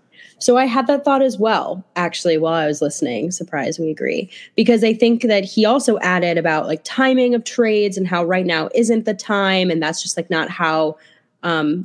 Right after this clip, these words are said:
things really work in the front office. And I was thinking as I was listening to that, I was like, he didn't have to say, "I doubt I'd take a call." Like, his answer could have just been, "That's not really what happens right now," and skirt around it. But he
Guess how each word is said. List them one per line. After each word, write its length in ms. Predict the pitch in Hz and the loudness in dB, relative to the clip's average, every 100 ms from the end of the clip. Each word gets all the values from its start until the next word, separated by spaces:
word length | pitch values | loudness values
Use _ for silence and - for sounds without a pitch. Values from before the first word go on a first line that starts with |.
| - | -2
things 340 | 185 165 160 | 0 0 -2
really 320 | - 170 160 156 | -2 0 2 0
work 460 | 151 151 233 - - | 0 0 0 -2 -2
in 100 | 180 | -2
the 80 | |
front 200 | 175 165 | 0 -2
office. 380 | 147 185 285 285 | -2 0 0 2
And 100 | 190 | 0
I 100 | 180 | 2
was 140 | 170 175 | 0 0
thinking 320 | 214 208 180 | 0 0 0
as 120 | 175 | 0
I 40 | |
was 120 | 170 180 | -2 -2
listening 260 | 190 185 | -2 -2
to 60 | 175 | 0
that, 120 | 160 | 0
I 40 | |
was 100 | 165 | -2
like, 100 | 165 | -4
he 180 | - 269 | -2 0
didn't 200 | 330 370 | 2 0
have 260 | - 196 190 | 0 -4 -2
to 100 | 180 | -6
say, 540 | - 175 156 151 165 _ _ _ _ _ _ | 0 0 0 -2 -4 _ _ _ _ _ _
"I 80 | 196 | -2
doubt 280 | 180 170 165 | 0 0 2
I'd 160 | 165 160 | -2 0
take 220 | 175 165 | -2 -2
a 60 | |
call." 600 | 147 - 123 62 92 202 _ _ _ - | -6 -4 -2 -2 -4 -6 _ _ _ -4
Like, 120 | 196 | 2
his 180 | 240 254 | 2 4
answer 320 | 233 233 214 | 2 2 0
could 260 | - 214 196 | 2 0 2
have 220 | 185 175 | 0 0
just 300 | 175 175 - | -2 -4 0
been, 580 | 240 185 170 165 180 - _ _ _ - | 2 2 2 0 -2 -6 _ _ _ -4
"That's 220 | 196 190 | -2 0
not 140 | 180 | 0
really 180 | 170 151 | 2 0
what 120 | 139 | -2
happens 440 | 156 - - 165 175 | -4 -6 -6 -6 -2
right 200 | 170 202 | -2 2
now," 520 | 240 254 269 285 - 185 | 2 2 0 -2 -4 -2
and 340 | 175 156 170 | -2 -2 -4
skirt 440 | - - 175 156 | -10 -4 -4 -2
around 360 | 156 147 143 180 | -2 -2 -2 0
it. 200 | 233 240 | 0 0
But 80 | 185 | -4
he 260 | - 180 | -2 -4